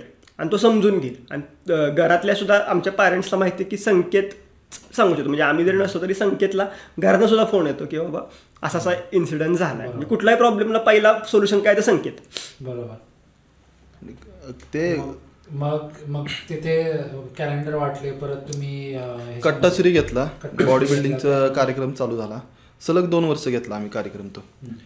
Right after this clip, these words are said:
Speaker 3: त्याला पण, अ, आपल्याला, अ, स्पॉन्सरशिप चांगली मिळाली. पहिल्यांदा ते वायचे विकास शिंदे,
Speaker 1: विकास शिंदे, दिशा
Speaker 3: विकास,
Speaker 1: अकॅडमी
Speaker 3: दिशा,
Speaker 1: वाले.
Speaker 3: दिशा अकॅडमीवाले एक आहेत आणि विकास शिंदे म्हणून एक आहेत,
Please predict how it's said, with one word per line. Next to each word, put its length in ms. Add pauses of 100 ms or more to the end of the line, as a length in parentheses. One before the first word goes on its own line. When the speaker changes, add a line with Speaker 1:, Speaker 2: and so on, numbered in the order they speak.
(320)
Speaker 3:
त्याला 160
पण, 240
अ, 240 (280)
आपल्याला, 640
अ, 420
स्पॉन्सरशिप 640
चांगली 240
मिळाली. 320
पहिल्यांदा 600 (120)
ते 180
वायचे 340
विकास 320
शिंदे, 240
Speaker 1:
विकास 320
शिंदे, 200
दिशा 300
Speaker 3:
विकास, 160
Speaker 1:
अकॅडमी 220
Speaker 3:
दिशा, 240
Speaker 1:
वाले. 320
Speaker 3:
दिशा 320
अकॅडमीवाले 640
एक 100
आहेत 260
आणि 240
विकास 340
शिंदे 200
म्हणून 220
एक 80
आहेत, 180